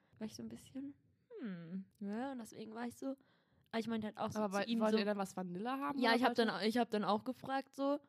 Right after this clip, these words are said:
Speaker 1: quasi Vanilla, und er meinte so, ja, und ich war auch so, so ein bisschen so, hat da jemand Druck?
Speaker 2: Mm.
Speaker 1: Ne, ihm ein bisschen noch angeteast und war auch so, wir lagen ja Löffelchen, ich so,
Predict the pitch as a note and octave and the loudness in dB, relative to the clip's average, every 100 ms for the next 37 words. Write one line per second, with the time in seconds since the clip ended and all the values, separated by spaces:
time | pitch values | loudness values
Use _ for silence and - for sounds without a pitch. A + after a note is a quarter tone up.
0 | _ _ _ - A#3+ A3+ G#3+ G#3+ A3+ C4 | _ _ _ -2 -2 -2 -4 -2 -2 -2
1 | C#4 B3 A3 A3 G#3+ G#3+ G3+ G3+ G3 A3 | -2 -4 -4 -4 -6 -8 -12 -10 -8 -6
2 | B3+ F4 - G#3+ G#3+ F#3 - - G#3+ F#3+ | -6 -6 -10 -10 -8 -8 -10 -12 -16 -16
3 | F#3+ - - G2+ G2+ - G#3 A3 F#3+ F3+ | -14 -16 -18 -16 -14 -12 -12 -12 -12 -14
4 | - - - - - - - _ _ _ | -12 -10 -10 -12 -18 -18 -20 _ _ _
5 | _ _ _ G3 G3 B3+ C4+ A#3 A3+ G#3+ | _ _ _ -12 -4 -2 -2 -4 -4 -2
6 | A3+ G#3+ A3+ A3 - _ _ _ - A#3 | -4 -4 -6 -6 -8 _ _ _ -6 -4
7 | A3+ - B3 _ A3+ A3 A3+ - A3+ G#3+ | -4 -10 -14 _ -10 -8 -8 -8 -8 -6
8 | A3 A3+ A3+ C#4 C#4 A3+ A#3 A#3 B3 A#3 | -2 2 4 4 2 0 -2 -6 -8 -8
9 | - A#3 A3+ | -4 -2 -2